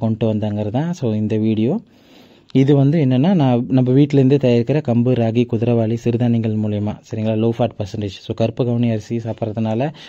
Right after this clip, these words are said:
உங்களுக்கு டயபெட்டிஸ் கம்மியாகும், ஸ்ட்ரெஸ் கம்மியாகும், ஹார்ட் டிசீஸ் கம்மியாகும். So, போன் ஹெல்த் இன்க்ரீஸ் பண்ணும், ஆஸ்துமா கம்மியாகும், லைக், இம்ப்ரூவ்ஸ் லிவர் ஹெல்த்து,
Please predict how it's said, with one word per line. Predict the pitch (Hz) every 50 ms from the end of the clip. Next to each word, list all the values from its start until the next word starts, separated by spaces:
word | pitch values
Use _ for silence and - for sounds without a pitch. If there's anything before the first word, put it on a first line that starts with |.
| - _
உங்களுக்கு | - 120 110 110 107
டயபெட்டிஸ் | 110 113 113 113 113 - - -
கம்மியாகும், | 110 110 110 110 104 101 104 110 -
ஸ்ட்ரெஸ் | - 110 104 - - - -
கம்மியாகும், | 110 107 107 110 104 101 110 107 107 107
ஹார்ட் | 107 110 107
டிசீஸ் | 117 107 - 110 - -
கம்மியாகும். | 110 104 104 107 104 98 98 107 107 107 - _ - - - - - - - - - - _ -
So, | - 127 120 113 113 117 113 113 110 110
போன் | 120 120 123 123 117
ஹெல்த் | 117 107 110 117 110
இன்க்ரீஸ் | 110 107 - 113 107 - -
பண்ணும், | 110 107 110 110 107 107 110
ஆஸ்துமா | 113 - - 123 117 117 -
கம்மியாகும், | 110 107 107 107 107 107 104 101 104 107 107 110 - _ - - - - _ _ - 127 113
லைக், | 117 113 110 - 117 113
இம்ப்ரூவ்ஸ் | 113 - 127 117 - - 120
லிவர் | 117 120 123 120 117
ஹெல்த்து, | 110 107 101 - 113 107